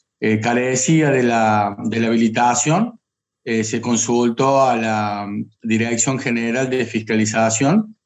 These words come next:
eh, la cual, eh, no estaba habilitado dicho rodado, ni tampoco la persona,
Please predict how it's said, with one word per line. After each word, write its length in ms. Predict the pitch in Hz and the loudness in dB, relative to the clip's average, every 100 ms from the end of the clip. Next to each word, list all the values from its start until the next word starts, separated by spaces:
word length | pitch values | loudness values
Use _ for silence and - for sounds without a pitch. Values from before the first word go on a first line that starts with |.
| _ _ - | _ _ -8
eh, 720 | 110 104 101 98 98 98 110 113 - _ | -6 -4 -6 -8 -8 -8 -10 -14 -20 _
la 240 | 113 110 110 | -2 -2 0
cual, 380 | 120 123 123 123 | 2 2 2 0
eh, 180 | 113 104 | -2 2
no 240 | 107 120 | 4 4
estaba 300 | 131 135 131 | 2 2 2
habilitado 600 | 120 117 110 113 117 127 | 4 2 2 2 2 0
dicho 300 | 123 117 117 | 0 0 -2
rodado, 680 | 107 110 117 123 139 208 - _ _ _ _ | -2 -2 0 2 2 0 -4 _ _ _ _
ni 140 | 113 | -4
tampoco 480 | 107 110 110 113 113 | -2 -4 -4 -4 -2
la 140 | 110 | -2
persona, 680 | 110 113 110 151 147 196 - | 0 -2 -2 0 2 2 -2